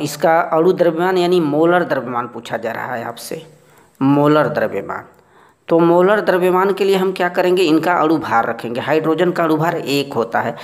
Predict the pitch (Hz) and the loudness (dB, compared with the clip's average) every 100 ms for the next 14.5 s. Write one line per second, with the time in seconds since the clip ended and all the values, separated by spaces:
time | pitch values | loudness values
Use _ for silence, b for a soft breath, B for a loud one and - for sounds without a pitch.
0 | B B - 175 196 196 131 151 151 156 | B B 2 4 4 2 0 0 0 0
1 | 190 180 - - - - 151 160 147 147 | 2 2 -2 -6 -10 -2 0 2 2 2
2 | 156 151 165 139 - 165 127 135 170 - | 2 0 -2 -4 -4 -4 -2 -2 -2 -6
3 | B B B 131 120 156 151 156 165 175 | B B B -2 4 4 6 4 2 0
4 | 127 120 123 117 117 131 143 151 175 220 | 0 2 2 2 2 0 0 2 2 0
5 | - B B - 180 - 196 202 - 156 | -4 B B -4 -2 0 0 0 -2 -2
6 | 156 156 147 160 160 214 - 160 135 123 | -2 -6 -2 -2 -2 -4 -4 -4 -2 -2
7 | 110 117 117 117 117 110 107 107 - B | -2 -4 -4 -2 -2 -2 -2 -4 -8 B
8 | B B B 110 120 117 113 101 - 127 | B B B -2 0 0 0 -2 -2 -4
9 | - 117 135 - 165 170 151 160 160 165 | -2 0 0 2 2 4 4 4 4 2
10 | 170 233 143 - - 147 151 175 135 123 | 0 -2 -2 -4 -4 0 2 2 0 -2
11 | 131 131 143 127 117 - 127 - 113 117 | 0 0 0 -4 -4 -6 -6 -4 -2 -2
12 | - - - - - - - B B B | -2 -4 -4 -12 -18 -20 -20 B B B
13 | - 139 123 113 123 120 117 151 220 - | -2 0 0 0 0 2 0 0 -4 -8
14 | - - - - | -8 -6 -6 -8